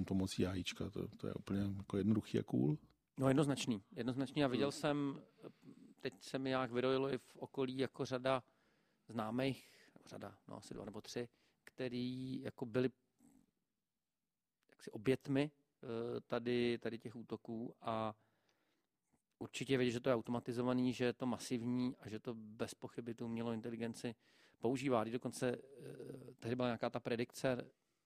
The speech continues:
Speaker 2: eh, a, a v jedné prezentaci, co jsme dělali někdy loni nebo předloni, eh, jak je ten, eh, ra-, ransomware as a service, že jo? A, eh, byl tam přímo ceník, že jo?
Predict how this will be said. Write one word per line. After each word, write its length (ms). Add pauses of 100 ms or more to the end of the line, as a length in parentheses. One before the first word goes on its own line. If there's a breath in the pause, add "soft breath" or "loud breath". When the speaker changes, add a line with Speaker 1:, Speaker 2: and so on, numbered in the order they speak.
(320)
Speaker 2:
eh, 80 (240)
a, 40 (500)
a 60
v 340
jedné 180
prezentaci, 600
co 300 (380 soft breath)
jsme 220
dělali 200
někdy 120
loni 180
nebo 140
předloni, 480 (400)
eh, 40 (380)
jak 200
je 80
ten, 360 (160)
eh, 720
ra-, 160
ransomware 640 (180)
as 120
a 60
service, 500
že 80
jo? 160 (560 soft breath)
A, 520 (160)
eh, 240
byl 180
tam 80
přímo 180
ceník, 400
že 120
jo? 140